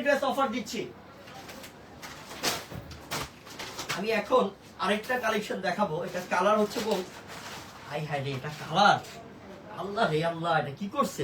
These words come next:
রে, হ্যাঁ, কি করছে রে, এটা সেই না? ওহ, ড্রেস একটা বলতে বলে অনেক সুন্দর ড্রেস, ফিনিশিং আর কারুকার্য কি, হ্যাঁ, পাকিস্তানি ড্রেস বলতেই ডিজাইনার,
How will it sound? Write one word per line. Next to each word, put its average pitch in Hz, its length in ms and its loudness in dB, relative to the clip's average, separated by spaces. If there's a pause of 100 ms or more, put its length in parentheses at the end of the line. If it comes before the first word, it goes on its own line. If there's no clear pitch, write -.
রে, 180 100 6 (840)
হ্যাঁ, 156 180 4 (240)
কি 226 80 -10 (100)
করছে 262 260 -2
রে, 170 100 0
এটা 202 200 -4
সেই 240 200 4
না? 269 80 6 (720)
ওহ, - 100 8 (500)
ড্রেস 220 260 10 (120)
একটা - 140 4 (100)
বলতে 220 280 6
বলে 226 140 6 (300)
অনেক 247 160 6 (100)
সুন্দর 311 260 4
ড্রেস, 156 200 4 (480)
ফিনিশিং 269 360 6 (100)
আর 262 60 8 (100)
কারুকার্য 302 400 8 (120)
কি, 190 100 -4 (120)
হ্যাঁ, 285 180 4 (540)
পাকিস্তানি 247 480 8 (100)
ড্রেস 269 180 12 (120)
বলতেই 294 380 6
ডিজাইনার, 247 380 10